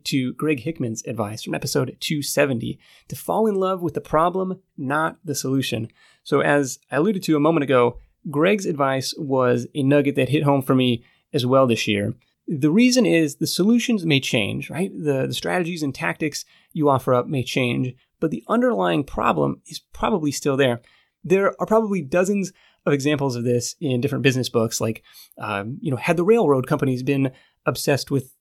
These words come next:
the problem of moving people from place to place, uh, and not their specific railroad-driven solution, they might have been the ones to come up with cars and airplanes, or the,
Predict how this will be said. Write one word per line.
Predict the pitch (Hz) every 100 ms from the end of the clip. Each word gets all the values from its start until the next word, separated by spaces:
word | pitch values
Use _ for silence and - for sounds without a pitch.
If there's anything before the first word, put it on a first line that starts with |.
| -
the |
problem | - 117 117 135
of | 135
moving | 151 220 160
people | 151 143 139
from | 151
place | 151 151
to | -
place, | - 208 185 - - _ -
uh, | 147 123
and | 151 131
not | 131
their | 143
specific | - 139 - 151 160
railroad-driven | 113 139 165 143 147 151 147
solution, | 135 165 226 165 160 - _
they | 190 220
might | 190
have | 170
been | 156
the | 135
ones | 135 120 113
to | 170
come | 156 139
up | 123
with | 131 -
cars | 143 139 120 113
and | -
airplanes, | 160 156 113 101 107 - - - -
or | 147 147 147
the, | 143 139 147 139 139